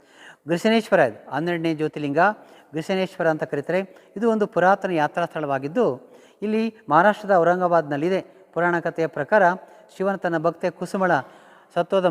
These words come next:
ಮಗನನ್ನು ಪ್ರಾಣ ಉಳಿಸ್ತಾನೆ ಅನ್ನೋ ಪ್ರತೀಕ ಇದೆ. ಈ ದೇವಸ್ಥಾನ ಬಹಳ ವಿಜೃಂಭಣೆಯಿಂದ ಪೂಜೆ ಆಗುತ್ತೆ. ಗೃಷಣೇಶ್ವರ ದೊಡ್ಡ ದೇವಸ್ಥಾನ. ಪ್ರತಿಯೊಬ್ಬರು ಸಹ ತಾವು ಬಂದು ಈ ಹನ್ನೆರಡು ಜ್ಯೋತಿರ್ಲಿಂಗಗಳನ್ನ ದರ್ಶನ ಮಾಡಿ ತಾವೂ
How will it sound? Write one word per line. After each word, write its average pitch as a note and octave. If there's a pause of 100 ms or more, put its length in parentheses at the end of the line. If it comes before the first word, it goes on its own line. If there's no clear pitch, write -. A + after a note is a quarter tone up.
ಮಗನನ್ನು F3+ (100)
ಪ್ರಾಣ E3+ (100)
ಉಳಿಸ್ತಾನೆ E3+
ಅನ್ನೋ D#3 (140)
ಪ್ರತೀಕ D3
ಇದೆ. D3 (460)
ಈ G3
ದೇವಸ್ಥಾನ F#3
ಬಹಳ D3+
ವಿಜೃಂಭಣೆಯಿಂದ D3+
ಪೂಜೆ C#3+
ಆಗುತ್ತೆ. C#3 (520)
ಗೃಷಣೇಶ್ವರ D#3 (140)
ದೊಡ್ಡ C3+ (100)
ದೇವಸ್ಥಾನ. C3+ (400)
ಪ್ರತಿಯೊಬ್ಬರು G3+
ಸಹ F#3+
ತಾವು E3+
ಬಂದು E3+
ಈ E3+
ಹನ್ನೆರಡು F3+ (320)
ಜ್ಯೋತಿರ್ಲಿಂಗಗಳನ್ನ E3
ದರ್ಶನ C#3 (100)
ಮಾಡಿ D3+ (360)
ತಾವೂ F3+